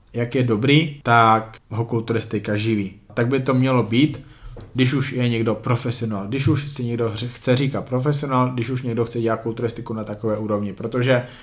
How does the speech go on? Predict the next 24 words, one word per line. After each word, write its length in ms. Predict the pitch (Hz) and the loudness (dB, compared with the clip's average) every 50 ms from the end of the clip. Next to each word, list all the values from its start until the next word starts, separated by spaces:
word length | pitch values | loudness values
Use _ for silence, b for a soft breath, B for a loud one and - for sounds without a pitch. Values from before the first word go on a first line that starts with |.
| B _ _ _ | B _ _ _
je 120 | 120 120 | -6 -6
tolik 300 | 117 - 131 139 135 127 | -2 0 0 2 2 0
případů 380 | 127 - 127 123 131 131 127 123 | -2 -4 -4 0 2 2 0 0
kulturistů, 560 | 123 120 113 117 127 127 127 127 - 131 117 | -2 -4 -4 -2 0 0 0 0 -2 -4 -4
kteří 240 | 120 120 120 131 127 | -4 -4 -4 -2 -4
jsou 200 | 127 127 117 107 | -4 -4 -4 -4
zadlužení 600 | 113 120 117 117 123 123 120 127 123 123 123 123 | -2 -2 -2 0 0 0 0 0 0 0 -2 -2
kvůli 240 | 127 131 123 117 113 | -2 -2 -2 -2 0
kulturistice, 680 | - 113 113 117 131 131 131 131 - 131 123 - 127 117 | -2 -4 -4 -2 -2 -2 -2 -2 -2 -4 -2 -2 -2 -2
kteří 280 | - - 113 127 127 | -2 -4 -2 -2 -2
se 160 | 127 - 104 | -2 -4 -6
rozvedli 500 | 104 113 120 120 135 131 127 123 123 117 | -2 -2 -2 0 0 0 0 2 0 -2
kvůli 260 | 117 - 127 120 113 110 | -2 -2 -4 -4 -4 -4
kulturistice, 800 | - 113 120 120 127 127 127 123 - 131 123 - 127 127 127 B B B B B B | -4 -4 -4 -2 -2 -2 -2 -2 -2 -4 -2 -2 -2 -4 -4 B B B B B B
kteří 220 | - - 135 135 123 | -6 -2 0 0 2
nevidí 480 | 123 131 143 143 143 127 110 104 98 | 2 4 4 4 4 2 0 -2 -4
své 240 | - - 127 120 117 | -6 -4 -2 -2 0
děti 300 | 120 131 123 127 - 101 | 2 0 0 -2 -4 -10
kvůli 300 | - - 131 127 120 113 | -8 -4 -2 0 0 0
kulturistice. 840 | 117 113 113 113 - 131 131 127 - 135 127 127 - 131 131 131 131 B B B B B B B B B B _ - - - - - | -2 -4 -6 -4 -4 -4 -4 -2 -2 -4 -2 0 0 0 0 0 -4 B B B B B B B B B B _ -20 -20 -20 -10 -4
Michal 320 | 120 127 127 - 139 127 | -2 -2 0 2 2 2
to 120 | 120 123 117 | 2 0 0
dělá 280 | 117 113 110 104 107 | 0 2 2 2 2
dobře. 320 | 104 107 101 104 101 92 | 2 0 -2 -2 -4 -6